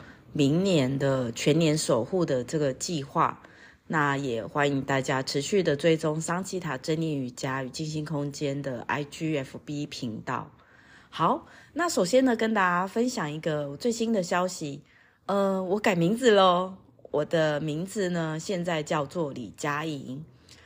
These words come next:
家呢，就是家庭的家，营呢，就是一个木字旁，然后，呃，丰盛、丰盈的那个盈，就是有盈余的那个，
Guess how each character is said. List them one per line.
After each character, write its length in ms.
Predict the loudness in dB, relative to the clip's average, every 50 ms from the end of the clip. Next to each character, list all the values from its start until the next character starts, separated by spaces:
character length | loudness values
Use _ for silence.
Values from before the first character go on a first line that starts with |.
| -20 _ _ 0
家 280 | 4 6 6 6 6
呢， 360 | 6 4 4 2 2 2 0 0
就 220 | 0 0 0 0
是 240 | 0 -2 -2 -2 0
家 240 | 2 2 2 2 2
庭 240 | 0 -2 -2 -2
的 100 | -2 -4
家， 560 | -4 -4 0 2 2 2 2 0 -2 -6 -10 -12 -6 -2
营 360 | 0 0 0 0 0 0 0
呢， 260 | 0 2 2 0 0
就 120 | 0 0 0
是 120 | 2 2
一 40 | 2
个 100 | 4 4
木 220 | 6 6 6 4
字 200 | 4 2 2 2
旁， 360 | 2 2 0 -2 -2 -4 -6 -6 -4
然 120 | -4 -4 -2
后， 340 | 0 2 2 2 2 0 -4 -12 -20 -20 -20 -20 -20 -20 -20 -20 _ -6
呃， 120 | -4 -4
丰 400 | -4 -2 2 4 6 6 6 4
盛、 380 | 0 0 2 4 4 4 4 0
丰 340 | 0 0 0 2 2 0 -2 -4
盈 300 | -2 -2 -2 -2 -4 -4
的 120 | -4 -4 -4
那 200 | -2 -4 -4 -4
个 400 | -4 -6 -6 -6 -6 -8 -10 -14 -16 _ _ _ _ _ _ _ _ _ _ _ _ _ _ _ _
盈， 400 | -2 -2 0 0 -2 -4 -6 -4
就 140 | -2 -2 0
是 440 | 0 0 0 0 0 -2 -4 -6 -12 -14 -6
有 200 | 0 2 2 2 2
盈 280 | 2 0 2 2 4 4
余 360 | 4 4 4 4 2 2 2
的 120 | 2 0 2
那 140 | 2 0 0
个， 240 | 0 -2 -4 -4